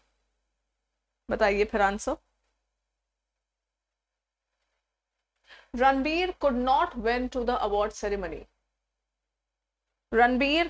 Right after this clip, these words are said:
could not went to the award ceremony as he was busy shooting for a film in the Maldives। Could plus V one, किसी भी मॉडल वर्ब के साथ वर्ब की फर्स्ट फॉर्म आती है। मॉडल वर्ब के साथ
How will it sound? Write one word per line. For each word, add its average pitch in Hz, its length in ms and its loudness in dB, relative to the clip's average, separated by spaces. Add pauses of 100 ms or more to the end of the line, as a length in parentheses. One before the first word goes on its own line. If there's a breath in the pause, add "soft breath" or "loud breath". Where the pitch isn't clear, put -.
(140)
could 269 240 2
not 320 300 0 (120)
went 277 240 -2
to 277 160 -4
the 254 60 2 (100)
award 220 320 0
ceremony 185 540 -6 (360)
as 240 240 0
he 277 200 -4
was 302 260 -2
busy 233 240 -2 (100)
shooting 262 420 -6
for 240 200 -2
a 247 80 -2
film 240 340 -4 (100)
in 214 60 -4
the 208 140 -4
Maldives। 190 560 -4 (1500)
Could 320 260 6 (220)
plus 233 380 2
V 233 100 -2 (120)
one, 247 220 -4 (100)
किसी 330 280 4
भी 339 120 6
मॉडल 269 480 4
वर्ब 226 240 2
के 233 100 2
साथ 214 420 0
वर्ब 214 300 -2
की 240 160 -8
फर्स्ट 202 300 -6
फॉर्म 196 200 -4
आती - 300 -12
है। - 140 -12 (1500 soft breath)
मॉडल 285 420 6
वर्ब 302 260 8
के 302 80 2
साथ 302 380 4